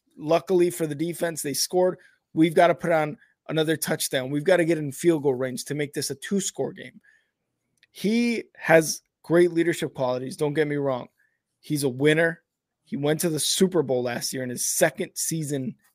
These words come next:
as an N F L quarterback. I'm not saying he's a bust by any means or that he, he, you know, cracks under pressure, but against a, a Ravens team with a third string quarterback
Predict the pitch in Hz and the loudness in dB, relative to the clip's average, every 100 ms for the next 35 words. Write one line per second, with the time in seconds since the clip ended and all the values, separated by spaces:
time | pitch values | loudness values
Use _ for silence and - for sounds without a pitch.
0 | - 147 135 143 139 139 127 156 156 135 | -6 -4 -2 -2 0 -2 0 2 2 2
1 | 123 - _ _ _ _ _ - 160 254 | -6 -20 _ _ _ _ _ -2 2 4
2 | 269 226 - 220 196 165 - _ - 214 | 2 4 6 6 6 -2 -10 _ -4 0
3 | 160 - 160 165 - - 175 185 185 190 | 2 4 8 8 8 2 2 2 2 0
4 | 214 185 139 131 135 170 160 151 190 165 | 0 0 2 2 2 -4 -8 -12 -8 -8
5 | - _ 160 151 135 - - _ _ _ | -10 _ -4 0 0 -4 -16 _ _ _
6 | _ _ - 180 175 180 156 135 147 147 | _ _ 4 6 6 2 -2 -2 0 2
7 | 208 220 220 - _ - 170 156 175 180 | 4 4 0 -18 _ 2 4 4 4 2
8 | 196 - 175 160 - 151 147 135 139 160 | 2 2 2 2 0 0 0 0 2 0
9 | 190 190 - 208 175 139 - 151 165 - | 0 -4 -2 -2 0 -2 -2 -2 -2 -4
10 | 165 143 151 151 175 208 220 - | -6 -6 -2 0 2 2 2 -4